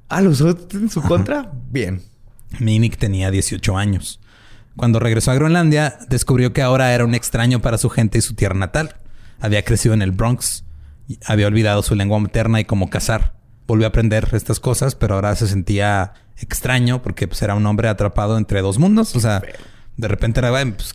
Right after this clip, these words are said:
Speaker 2: qué bueno que estoy en mi tierra", pero también, la neta, extraño el Bronx
Speaker 1: El hip hop.
Speaker 2: y todo el pedo. Este, y, y se sentía incómodo en ambos lados. La expedición de Perry en mil novecientos nueve sería la última. Partió con veintitrés hombres. Llegaron antes del invierno, acamparon.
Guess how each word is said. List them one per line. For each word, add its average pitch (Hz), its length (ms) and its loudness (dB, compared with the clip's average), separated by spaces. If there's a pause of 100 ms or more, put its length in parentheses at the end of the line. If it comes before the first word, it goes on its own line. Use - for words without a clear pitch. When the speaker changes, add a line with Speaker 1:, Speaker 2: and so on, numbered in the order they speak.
Speaker 2:
qué - 100 -4
bueno 123 180 0
que 110 60 -10
estoy 123 120 -2
en 127 80 2
mi 123 60 2
tierra", 147 360 0
pero 110 160 -2
también, 98 280 -2
la 110 60 0
neta, 107 300 -2
extraño 107 520 -4
el 95 120 -4
Bronx 110 320 -2
Speaker 1:
El 160 60 -2
hip 131 160 0
hop. 110 100 0
Speaker 2:
y 95 40 -4
todo 101 220 -2
el 104 100 -2
pedo. 135 360 -2 (600)
Este, 90 640 0
y, 85 480 -2 (280)
y 98 120 -6
se - 260 -4
sentía 98 320 0
incómodo 101 380 0
en 87 80 0
ambos 92 180 -2
lados. 139 360 0 (340)
La - 60 0
expedición 104 440 2
de 110 80 2
Perry 113 300 2
en 110 60 4
mil 110 140 4
novecientos 113 400 2
nueve 120 420 2
sería 90 360 0
la 92 140 0
última. 123 420 0 (440)
Partió 110 320 0
con 120 160 0
veintitrés 113 440 0
hombres. 170 460 0 (340)
Llegaron 104 320 2
antes 117 200 0
del 127 100 4
invierno, 147 420 2
acamparon. 143 640 0